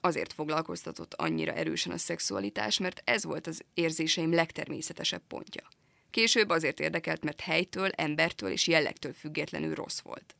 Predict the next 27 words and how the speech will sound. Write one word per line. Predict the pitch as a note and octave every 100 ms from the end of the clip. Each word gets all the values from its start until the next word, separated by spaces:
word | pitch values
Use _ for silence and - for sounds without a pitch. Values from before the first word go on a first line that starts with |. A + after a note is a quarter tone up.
| -
Egy | G3
idő | G#3+ G#3
után | E3 D#3+ D#3+ F#3+
pedig | G3 F3 E3+
azért | F3+ D#3+ C#3 C#3
érdekelt, | C#3 - - D2 E3 -
mert | D3+ -
ezen | G3 F3 D#3
keresztül | D3+ D#3 - D#3+
meg | E3+ G3+
lehet | D#3+ D#3 -
ismerni | D#3+ D#3 E3 -
az | D#3
embereket. | D#3+ D#3+ - - - - - _
Az | D#3+ -
emberre | E3 D#3+ D#3+ D#3+
annyira | - F#3 E3 D#3+
rával | D#3+ E3 D#3 D3+
a | D#3
szeretkezése, | - E3 D#3 - D#3+ D#3 - D#3+
mint | D#3+ D#3+ -
például | E3 E3+ D#3+
a | D3+
pingpongozása. | - D#3 D3+ A2 - D#3 - - - - _ _ _ _ -
A |
szexualitás | - - E3 - F3 F3 E3+ F3 F3 - -
nyitott | F#3+ F#3 D3 D#3